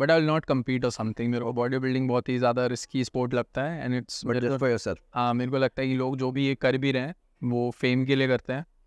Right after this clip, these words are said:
Speaker 1: जो ये इन्फ्लुएंसर्स करते हैं, ये फेम वेम के लिए करते हैं mostly। तो मेरे को, मैं पावरलिफ्टिंग ऐसा फेम के लिए नहीं कर रहा था, क्योंकि भाई, पावरलिफ्टिंग में फेम कहाँ थी? Like,
Speaker 2: वो
Speaker 1: कहाँ थी?
Speaker 2: तू लाया यार, you
Speaker 1: वही,
Speaker 2: wave।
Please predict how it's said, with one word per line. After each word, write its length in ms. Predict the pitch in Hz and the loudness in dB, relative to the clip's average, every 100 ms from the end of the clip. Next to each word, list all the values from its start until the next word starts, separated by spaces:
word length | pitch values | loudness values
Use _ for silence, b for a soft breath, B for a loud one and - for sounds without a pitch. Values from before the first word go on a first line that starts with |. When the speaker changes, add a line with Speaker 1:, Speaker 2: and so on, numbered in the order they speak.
| _ - | _ -6
Speaker 1:
जो 60 | 120 | -2
ये 140 | 123 | 0
इन्फ्लुएंसर्स 500 | 120 131 120 131 120 | 0 0 0 0 -2
करते 280 | 123 113 127 | -2 -4 -4
हैं, 100 | 123 | -2
ये 100 | 123 | -4
फेम 300 | - 127 127 | 0 0 0
वेम 200 | 131 127 | 0 0
के 100 | 139 | 0
लिए 140 | 135 | 2
करते 200 | 127 - | 2 0
हैं 80 | 135 | -2
mostly। 360 | 135 - 123 113 _ _ _ _ _ _ - | -2 -2 -2 -4 _ _ _ _ _ _ -6
तो 320 | 120 120 120 | -4 -2 -2
मेरे 280 | 120 123 123 | 0 0 0
को, 420 | 131 127 127 - 123 | 0 -2 -4 -6 -6
मैं 160 | 127 | -2
पावरलिफ्टिंग 500 | 127 127 131 - 135 | 0 2 0 0 0
ऐसा 160 | 127 135 | 0 -2
फेम 300 | - 127 127 | -2 0 0
के 80 | 135 | 0
लिए 120 | 139 | 0
नहीं 120 | 139 | 2
कर 120 | 127 | 0
रहा 100 | 117 | 0
था, 240 | 123 165 _ _ _ - | -2 -4 _ _ _ -2
क्योंकि 220 | 131 147 | 2 2
भाई, 100 | 151 | 2
पावरलिफ्टिंग 460 | 143 131 135 156 | 2 2 2 0
में 60 | 147 | 0
फेम 240 | - 131 | 2 0
कहाँ 220 | 131 117 113 | 0 -4 -8
थी? 120 | 156 | -12
Like, 960 | - _ _ _ _ _ _ _ 127 | -16 _ _ _ _ _ _ _ -4
Speaker 2:
वो 80 | 131 | -4
Speaker 1:
कहाँ 320 | - 151 139 | 0 2 2
थी? 40 | 120 | 0
Speaker 2:
तू 120 | 180 | 0
लाया 240 | 127 92 | 0 0
यार, 180 | 113 131 | 0 0
you 200 | 113 156 | 0 0
Speaker 1:
वही, 240 | 151 147 127 | 4 4 2
Speaker 2:
wave। 180 | 135 | -2